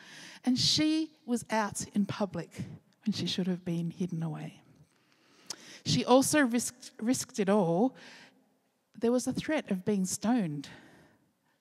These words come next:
So to get her free, there was a lot of cost for this woman.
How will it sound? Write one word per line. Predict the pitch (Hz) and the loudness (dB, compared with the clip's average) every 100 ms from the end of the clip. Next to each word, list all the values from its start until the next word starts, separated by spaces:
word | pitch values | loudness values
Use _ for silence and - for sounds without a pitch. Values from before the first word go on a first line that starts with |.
| _ | _
So | - 233 | -6 -4
to | 226 233 | -2 -2
get | 254 294 214 | 0 0 2
her | 226 | 0
free, | - - 277 | 0 -2 -2
there | 262 233 302 | -2 -2 0
was | 262 | 2
a | |
lot | 220 233 294 | 2 2 0
of | 226 | -4
cost | - 311 - - - - - _ | -2 -2 -2 -8 -10 -14 -20 _
for | - | -2
this | 202 196 | 0 0
woman. | - 185 165 156 | -2 -4 -4 -8